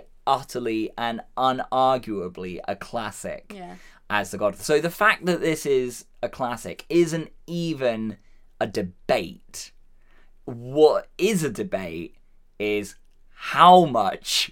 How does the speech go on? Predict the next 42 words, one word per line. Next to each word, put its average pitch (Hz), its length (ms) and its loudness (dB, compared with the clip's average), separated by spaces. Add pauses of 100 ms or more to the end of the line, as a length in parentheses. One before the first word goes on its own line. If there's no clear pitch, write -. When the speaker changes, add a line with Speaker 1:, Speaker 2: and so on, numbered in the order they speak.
(120)
Speaker 1:
of 101 120 -2
a 104 60 -4
classic. 98 460 -6
Like, 151 280 2
is 214 300 -2
this 208 240 4
indeed 156 840 0 (440)
the 160 360 -2
classic - 960 0 (220)
to 135 180 -4
Speaker 2:
Oh, - 20 4
Speaker 1:
end 127 260 2
Speaker 2:
okay. 127 100 4
Speaker 1:
all 120 140 2
Speaker 2:
Oh, 113 60 -2
Speaker 1:
classics? 117 500 -4
Speaker 2:
right, 226 200 -6 (100)
okay. 196 140 -12 (520)
Well, 269 460 -4 (420)
yeah, 311 300 -4
I - 20 -6
mean, 208 200 -10
yeah, 247 240 -10 (100)
that, 202 260 -12
yeah, 170 220 -12 (180)
I 208 60 -8
would 190 120 -12
have 190 80 -16
thought 196 180 -8
that 190 160 -8
would 185 180 -16
be 175 120 -14
a 180 40 -14
given. 175 420 -16
I - 80 -12
don't 233 80 -14
know. 190 220 -16 (200)
Speaker 1:
Right, 190 280 4
Speaker 2:
I 247 60 0
haven't 247 180 -8
really 220 140 -2
Speaker 1:
okay. 185 200 -2